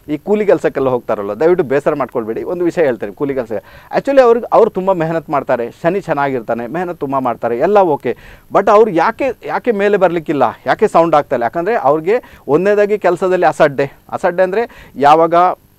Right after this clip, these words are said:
ಚಾ ಕುಡಿಲಿಕ್ಕೆ ಬಿಡ್ತಾರೆ, ಯಾವಾಗ ಊಟ ಮಾಡ್ಲಿಕ್ಕೆ ಬಿಡ್ತಾರೆ, ಯಾವಾಗ ಸಂಜೆ ಹೊತ್ತಾಗುತ್ತೆ ಕೈಕಾಲು ತೊಳ್ಕೊಂಡು ಹೋಗುದು ನಾನು ಅಲ್ವಾ, ನಾಲ್ಕೂವರೆ ಗಂಟೆ ಆಗಲೇ ಕೈಕಾಲು ತೊಳ್ಲಿಕ್ಕೆ ಸ್ಟಾರ್ಟ್ ಆಯ್ತು, ಈಗ ಹೋಗಿ ಆಯ್ತು ಅಲ್ಲಿಂದ. So ಅದಕ್ಕೆ ಅವ್ರು ಮೇಲೆ ಬರುದಿಲ್ಲ, ಇದೊಂದು ವಿಚಾರ.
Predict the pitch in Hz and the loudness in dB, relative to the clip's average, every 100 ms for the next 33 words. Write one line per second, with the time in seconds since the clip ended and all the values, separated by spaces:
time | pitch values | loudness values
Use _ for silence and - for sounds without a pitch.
0 | _ 135 143 147 147 143 147 139 131 131 | _ 2 2 2 -2 -2 -2 -2 0 0
1 | 127 135 _ _ - 117 135 160 160 175 | 0 -6 _ _ -6 2 4 4 4 2
2 | 214 - _ - _ - 143 160 151 147 | -2 -6 _ -20 _ -8 -2 0 0 0
3 | 143 139 131 135 131 127 - 127 160 170 | -2 -4 0 2 2 -2 2 4 6 4
4 | 165 156 147 147 156 139 - 151 139 131 | 2 0 -2 2 2 0 0 0 0 -2
5 | 135 135 143 139 131 135 127 127 123 120 | -2 0 0 0 -2 -2 -2 -4 -4 -6
6 | 120 131 143 131 135 147 139 139 139 139 | -2 -2 0 0 0 -2 -2 -2 -2 -2
7 | 131 127 135 131 131 131 - 127 120 120 | -2 -2 -2 -2 -6 -4 -2 0 -2 -4
8 | 127 131 127 117 113 113 110 - - - | -4 -4 -2 -4 -6 -6 -10 -12 -18 -2
9 | 180 160 226 262 247 214 190 175 147 135 | 2 2 0 2 2 2 0 0 0 -2
10 | 123 123 170 185 156 131 120 | -2 0 2 2 0 -4 -2